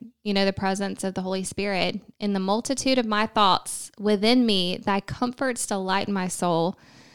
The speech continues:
Um, and then I wanna end on these three verses because to me, they just clearly sum up the foundational series that we just wrapped up.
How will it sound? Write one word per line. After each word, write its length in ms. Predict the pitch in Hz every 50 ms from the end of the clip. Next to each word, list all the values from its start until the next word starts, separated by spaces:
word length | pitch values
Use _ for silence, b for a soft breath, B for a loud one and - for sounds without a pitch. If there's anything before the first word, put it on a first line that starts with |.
| b b b b b b b b _
Um, 380 | 208 202 196 196 190 190 - -
and 160 | - 240 233
then 360 | 226 220 220 214 214 208 202 -
I 100 | 214 226
wanna 240 | 233 262 285 285
end 640 | 254 - 208 208 208 208 202 196 190 196 - - - _ _ _ _ _ _ -
on 560 | 208 196 196 190 190 190 190 190 190 185 - -
these 560 | - 196 208 208 208 226 226 214 - - - - -
three 640 | 214 202 196 196 202 202 202 202 202 208 202 202 - _ _ -
verses 760 | 190 185 180 170 180 180 - - - - - - 214 - -
because 400 | - - 220 - 240 233 - -
to 140 | - - 220
me, 380 | 202 202 202 208 220 240 240 220 -
they 140 | - 214 214
just 240 | 214 220 214 - -
clearly 560 | - - - 233 240 247 269 277 302 302 294
sum 520 | - - - - - - 196 208 226 226 -
up 360 | - 180 185 190 226 233 - -
the 80 | 220
foundational 760 | - - - 190 190 202 226 214 185 190 196 - - 214 220
series 540 | 220 - 233 220 220 220 226 226 233 226 -
that 180 | - 196 - 196
we 80 | 202
just 180 | 190 196 196 -
wrapped 260 | 185 165 175 - -
up. 280 | 185 165 160 - -